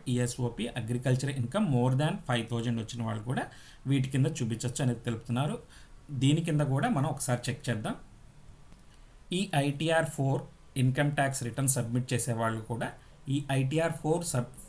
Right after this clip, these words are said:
ఫామ్‌ని కనుక మనం సబ్మిట్ చేయాలంటే ఏ ఇన్కమ్ కేటగిరీ వాళ్ళు, ఏ ఇన్కమ్ రిటర్న్స్ గెయిన్ చేసేవాళ్ళు దీని కిందకు వస్తారో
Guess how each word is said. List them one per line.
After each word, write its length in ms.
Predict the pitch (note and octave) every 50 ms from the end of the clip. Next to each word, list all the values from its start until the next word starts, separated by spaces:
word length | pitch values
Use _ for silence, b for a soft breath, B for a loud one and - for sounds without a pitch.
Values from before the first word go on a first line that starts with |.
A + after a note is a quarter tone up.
| - - -
ఫామ్‌ని 380 | - B2 B2+ C3 C3+ D3 D#3 D#3 -
కనుక 200 | C#3+ C#3 C3+ E3+ D#3 C#3
మనం 200 | B2+ B2+ E3+ A#3 E4+ C#4+ -
సబ్మిట్ 400 | - B2+ A#2 A#2 B2 D#3 E3+ E3 -
చేయాలంటే 580 | D#3+ C#3+ C3 B2+ B2 A#2+ A#2 A#2 A2+ A2+ E3 G#3 B3 - - - - - B2+ C#3
ఏ 40 | F3 G#3 A3+ G#3+ G3
ఇన్కమ్ 280 | F3 E3+ E3+ E3+ E3+ E3 D#3+
కేటగిరీ 480 | C3+ B2+ A#2 A#2+ A#2+ A#2 A#2+ A#2 A#2+ A#2 A2+
వాళ్ళు, 300 | A2 A2 A2 A2+ D3 A#3+ D#4 B B B B B B B B - C3 C#3
ఏ 40 | E3+ G3+ G#3+ G3+
ఇన్కమ్ 320 | F3 E3 D3+ D3+ F#3+ G#3+ A3+ D#3+
రిటర్న్స్ 320 | C3+ C3 - D3+ D#3+ - - C3+
గెయిన్ 240 | B2+ B2 B2+ C3 C3 C#3
చేసేవాళ్ళు 600 | C#3 B2+ C3 C3 A2+ G2+ G2+ A2 A2+ A#2 D#3 A3+ - - - - B2
దీని 160 | B2 B2+ B2 A#2+
కిందకు 260 | B2 A#2 A2+ B2 - B2+
వస్తారో 300 | A2+ - - B2 C3 -